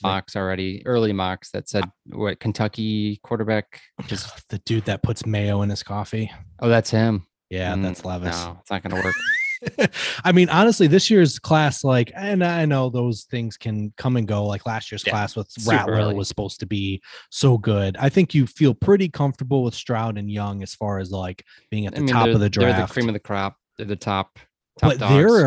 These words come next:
Speaker 1: are, like, six other guys, including Levis, uh, Hendon, the guy in
Speaker 2: Cade
Speaker 1: Tennessee.
Speaker 2: McNamara.
Speaker 1: Yeah, uh, I mean, I, I didn't realize he was a four-star recruit. He's not, like,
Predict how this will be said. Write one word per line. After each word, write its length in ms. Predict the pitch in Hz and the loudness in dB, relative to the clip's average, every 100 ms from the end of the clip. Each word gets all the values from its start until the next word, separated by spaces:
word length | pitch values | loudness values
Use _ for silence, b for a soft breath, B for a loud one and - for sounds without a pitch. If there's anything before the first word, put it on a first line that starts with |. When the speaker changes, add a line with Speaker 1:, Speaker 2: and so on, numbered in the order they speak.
| 120 | 6
Speaker 1:
are, 80 | 110 | 4
like, 380 | 107 107 98 - | 2 2 0 -6
six 1000 | - - - - - - - 107 - - | -12 -10 -10 -10 -12 -10 -4 -4 -4 -6
other 360 | 117 123 147 143 | 0 4 4 4
guys, 640 | 143 147 175 202 208 - - | 2 2 4 4 2 -2 -2
including 840 | 117 107 - 123 117 117 107 101 | -2 -2 4 4 6 4 0 0
Levis, 600 | 156 196 170 185 160 - - b b 107 | 0 0 0 0 -2 -8 -18 b b -8
uh, 300 | 107 98 92 | -6 -4 -6
Hendon, 600 | - - 127 123 123 117 | -8 -2 0 4 4 2
the 80 | 107 | 0
guy 400 | 107 107 104 104 | 0 0 0 -2
in 340 | 101 98 98 | -4 -6 -2
Speaker 2:
Cade 160 | 127 104 | 2 4
Speaker 1:
Tennessee. 1040 | 104 127 190 170 165 160 170 170 170 160 | 6 6 4 2 6 8 8 8 8 4
Speaker 2:
McNamara. 0 | b b - | b b -6
Speaker 1:
Yeah, 280 | 117 104 98 | -4 -4 -6
uh, 500 | 120 101 - - - _ - | -8 -8 -14 -18 -18 _ 2
I 100 | 135 | 6
mean, 160 | 139 | 8
I, 460 | 123 170 302 104 156 | 8 6 4 2 2
I 40 | |
didn't 220 | 254 165 98 | 2 2 2
realize 300 | 98 92 - | 0 0 -4
he 60 | |
was 60 | 92 | -12
a 40 | |
four-star 400 | - 90 - 92 | -10 -12 -6 -6
recruit. 400 | 82 - 131 80 | -6 -2 -2 -2
He's 180 | 101 101 | -8 -8
not, 200 | 117 98 | -8 -6
like, 220 | 104 90 | -8 -10